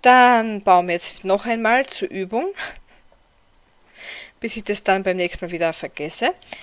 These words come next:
äh, wie man ein Lagerfeuer baut. So, zack, zack, zack, passt. Dann <laughs> sammeln wir noch einmal das Essen hier ein. Dann versuche ich hier nochmal eine Nuss zu kriegen, oder zwei im besten Falle.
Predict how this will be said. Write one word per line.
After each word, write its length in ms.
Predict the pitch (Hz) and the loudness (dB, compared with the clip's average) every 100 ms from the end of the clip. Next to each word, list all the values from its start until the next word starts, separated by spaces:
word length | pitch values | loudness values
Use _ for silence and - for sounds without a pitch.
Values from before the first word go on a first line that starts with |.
| - | -10
äh, 240 | 214 208 208 | 0 0 0
wie 120 | 220 | -4
man 140 | 214 190 | -6 -6
ein 160 | 160 | -6
Lagerfeuer 580 | 139 147 185 - 214 220 | -4 -4 -6 0 2 2
baut. 320 | 247 302 - | 2 0 -2
So, 380 | - - - - 277 - | -8 -12 -10 -4 -4 -4
zack, 260 | - - - | -10 -8 -8
zack, 180 | - | -4
zack, 220 | 262 - - - - | 0 0 -4 -14 -4
passt. 340 | - - - - - - - - - - _ | -4 -4 -14 -18 -20 -20 -20 -12 -12 -12 _
Dann 540 | 233 233 233 233 240 233 | 6 8 8 4 0 -4
<laughs> 0 | |
sammeln 720 | - - 196 185 - 202 196 | 0 0 0 -8 -14 -16 -16
wir 160 | - 175 | -14 -12
noch 300 | 170 180 - | -6 -8 -6
einmal 480 | 190 202 202 240 359 - - - - | -8 -4 -2 -2 -4 -10 -20 -20 -12
das 200 | - 180 | -8 -8
Essen 380 | - 262 - 208 | -2 -2 -2 -8
hier 260 | - 175 - | -4 -2 -2
ein. 240 | 180 339 - _ _ _ _ _ _ _ _ _ _ _ _ _ - _ _ _ _ _ _ _ _ _ _ _ _ _ _ _ _ _ _ _ _ _ - | -4 -6 -14 _ _ _ _ _ _ _ _ _ _ _ _ _ -20 _ _ _ _ _ _ _ _ _ _ _ _ _ _ _ _ _ _ _ _ _ 0
Dann 300 | 247 254 240 | 2 4 0
versuche 460 | - 208 226 190 196 | -8 -8 -8 -6 -6
ich 80 | |
hier 340 | - 196 185 175 | -6 -4 -2 -2
nochmal 600 | 180 180 - 190 175 170 | -6 -8 -6 -2 0 -2
eine 260 | 170 175 180 | -4 -8 -8
Nuss 320 | 226 - - | -8 -8 -8
zu 140 | 196 | -10
kriegen, 440 | - - 180 196 220 | -12 -8 -8 -4 -4
oder 220 | - - | -6 -6
zwei 320 | - 160 180 | -6 -4 -4
im 120 | 220 | -4
besten 380 | 196 175 - 196 | -4 -6 -8 -12
Falle. 380 | - 185 226 | -4 -2 -2